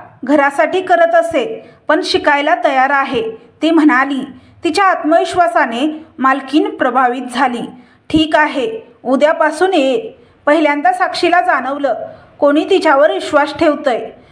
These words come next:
दिवस हळूहळू बदलू लागले. साक्षी सकाळी कामाला जायची, सान्वी शाळेत. संध्याकाळी दोघी मिळून छोट्या स्वयंपाकघरात जेवण बनवायच्या, गप्पा मारायच्या. सान्वी हसत म्हणायची, "आई, मला इथे राहायला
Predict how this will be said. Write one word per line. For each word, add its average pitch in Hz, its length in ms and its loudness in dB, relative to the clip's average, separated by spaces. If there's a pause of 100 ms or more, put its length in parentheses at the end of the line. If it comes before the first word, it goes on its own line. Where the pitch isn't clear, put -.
(220)
दिवस 277 420 2 (160)
हळूहळू 330 480 0
बदलू 294 380 0
लागले. 277 380 -2 (440)
साक्षी 311 280 0
सकाळी 370 500 0
कामाला 269 400 0
जायची, 269 540 -4 (320)
सान्वी 285 360 -2
शाळेत. 240 540 -2 (420)
संध्याकाळी 349 540 2
दोघी 302 380 2
मिळून 320 460 0 (240)
छोट्या 311 300 2
स्वयंपाकघरात 277 640 0 (100)
जेवण 269 340 2
बनवायच्या, 262 640 0 (460)
गप्पा 254 320 0
मारायच्या. 262 540 -2
सान्वी 262 600 -8 (240)
हसत 349 460 0
म्हणायची, 294 880 0 (140)
"आई, 262 520 -2 (200)
मला 285 220 2
इथे 311 340 0
राहायला 330 500 0